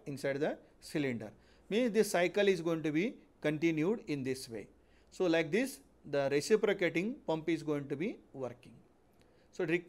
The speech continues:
depending upon the requirement, they are going to be using the different types of the pumps are concerned. In the previous case, we have studied as a centrifugal pump, and this is particularly studied in, uh, this one as the case of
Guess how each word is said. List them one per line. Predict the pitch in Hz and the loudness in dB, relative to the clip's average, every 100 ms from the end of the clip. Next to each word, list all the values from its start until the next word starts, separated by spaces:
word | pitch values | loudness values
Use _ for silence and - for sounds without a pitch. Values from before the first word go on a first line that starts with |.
| - | -4
depending | 160 175 220 233 | 0 4 4 4
upon | 220 196 185 | 4 4 4
the | 190 277 - - - | 4 4 -2 -20 -2
requirement, | 160 175 214 226 190 165 - | -2 6 10 12 10 2 0
they | 160 | 4
are | 165 | 4
going | 170 190 | 4 -2
to | 196 | -2
be | |
using | 175 160 170 170 | 0 0 -2 -2
the | 220 | -2
different | 175 143 160 151 | -2 -4 -4 -2
types | 147 156 | -4 -4
of | 139 | 0
the | 185 302 - - | 0 -2 -10 -14
pumps | - 156 156 | -2 -2 0
are | 151 | -2
concerned. | - 127 135 139 | -2 -8 -4 -4
In | |
the | 147 | -4
previous | 147 170 190 190 | -2 2 2 0
case, | - 214 | 2 2
we | 185 | 4
have | 156 | 0
studied | - 160 160 | 0 0 2
as | 151 | 2
a | 180 320 - - - | 2 0 -6 -20 -10
centrifugal | - 151 175 170 160 143 | -4 0 2 4 4 2
pump, | - 160 214 | 0 -2 -2
and | 185 156 | -4 -4
this | 160 220 | -4 -4
is | 262 - - _ - | -4 -6 -20 _ -2
particularly | 170 180 175 175 170 269 - - _ | 0 2 4 4 4 -2 -4 -20 _
studied | - - 175 190 | -12 0 4 4
in, | 180 170 | 2 0
uh, | 151 143 | 0 0
this | 147 156 | 0 -4
one | 160 | -2
as | 170 285 - _ _ - | 0 0 -4 _ _ -6
the | 147 147 | -2 -2
case | 175 165 | -2 0
of | 170 180 - | 2 2 0